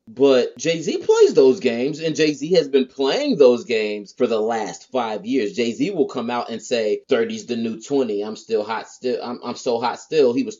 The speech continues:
thirty-nine when he made that song. So you were closer to forty than you were to thirty, but he's playing this young game. He knows that hip hop is a young game. And that, those, that was the first time that I seen Jay-Z's insecurities. Jay-Z is basically, like,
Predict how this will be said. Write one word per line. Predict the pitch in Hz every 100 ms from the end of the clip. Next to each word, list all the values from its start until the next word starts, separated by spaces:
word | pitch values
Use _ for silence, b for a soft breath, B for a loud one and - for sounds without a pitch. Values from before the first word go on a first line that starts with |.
| -
thirty-nine | 131 131 135 165 156
when | 127
he | 117
made | 113 107
that | 104 -
song. | 110 95 90
So | - 139
you | 120
were |
closer | - 165 - 151
to | 139
forty | - 160 202 165 143
than | 131
you | 131
were | 135 127
to | 117
thirty, | - 170 196 127 127 b
but | - 143
he's | 131
playing | - 151 135 127
this | 120 123 117
young | 113 123 127
game. | 110 135 214 117 123
He | 127
knows | 117 - -
that | 101
hip | 117 -
hop | 104 113
is | 104
a | 107
young | 107 104
game. | 104 104 104 107 b b 120
And | 123 117 117 - 110
that, | 127 -
those, | 127 - 160
that | 120 220
was | -
the |
first | - 123 120
time | - 120
that | 120
I | 117
seen | - 123 139 127
Jay-Z's | 117 113 123 -
insecurities. | 117 110 101 135 - 113 98 92
Jay-Z | 113 113 143
is | 135
basically, | 92 107 117 123 120 113
like, | 110 107 -